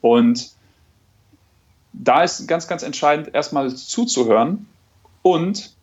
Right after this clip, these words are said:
Feeling is Believing, das gilt einerseits, wie wir bei, gerade bei dem Thema hatten, ähm, Training. Derjenige,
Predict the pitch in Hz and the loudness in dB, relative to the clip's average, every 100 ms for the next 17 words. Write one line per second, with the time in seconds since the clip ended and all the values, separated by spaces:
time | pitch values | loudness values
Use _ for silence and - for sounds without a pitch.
0 | _ _ _ - - 202 180 147 131 120 | _ _ _ -14 -6 0 0 0 -2 -2
1 | 131 185 135 127 170 147 - - 143 - | -2 -2 0 0 0 -4 -4 2 2 2
2 | 120 135 131 123 120 - 127 - 123 117 | 2 2 2 2 0 -8 -12 -6 -2 0
3 | 110 117 110 120 120 110 - 131 120 113 | 2 0 2 0 0 -2 -4 -2 0 -2
4 | - 117 110 _ _ _ _ _ _ - | -2 -4 -6 _ _ _ _ _ _ -14
5 | - 110 107 104 104 101 101 - 135 147 | -2 2 4 6 4 2 -2 0 0 0
6 | 185 247 - - 120 120 113 117 113 | -4 -8 -10 -4 0 0 0 0 -2